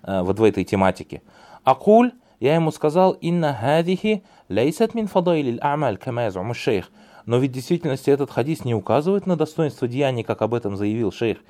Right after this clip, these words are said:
«Баль хия мин аль акида, аллати ла яджузу аль ахзу фиха биль хадиси даиф». Более того, это является элементами акиды, в которой ни в коем случае неприемлемо там, э, браться за хадисы недостоверные.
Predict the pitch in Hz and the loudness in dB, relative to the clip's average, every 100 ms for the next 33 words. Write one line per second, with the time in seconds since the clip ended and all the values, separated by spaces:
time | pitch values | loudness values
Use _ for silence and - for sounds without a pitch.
0 | - - - 101 117 123 143 131 120 113 | -20 -20 -6 4 4 4 -2 0 0 0
1 | 95 - 170 202 135 95 _ _ - 117 | 0 0 0 2 2 0 _ _ -6 -2
2 | 117 117 107 131 170 147 143 127 143 135 | -2 0 4 6 4 0 -2 0 0 -2
3 | 113 - 131 101 101 - 120 - 98 110 | -4 -4 -4 -4 -4 -4 -4 -8 -2 -2
4 | 123 107 - _ - - 117 170 170 131 | 0 -6 -10 _ -18 0 2 4 4 2
5 | 110 117 110 110 123 151 - - 110 107 | 2 0 -4 2 2 2 -2 -6 -4 -4
6 | 147 151 139 117 - 98 98 170 214 185 | -4 -6 -8 -8 -8 -8 -2 0 4 2
7 | - _ _ _ - - 113 143 139 120 | 2 _ _ _ -8 -2 2 4 2 0
8 | - 135 185 220 214 - 135 107 110 151 | 0 0 2 0 -2 -2 -4 -4 -2 0
9 | 202 202 196 156 143 - - - - 113 | 0 0 2 0 -2 -12 -20 -18 -4 -2
10 | 107 151 156 135 117 - 113 156 165 123 | 2 2 2 -2 -2 0 0 -2 -4 -4
11 | 120 120 - 127 143 139 113 85 | -4 -6 -2 2 4 4 2 -8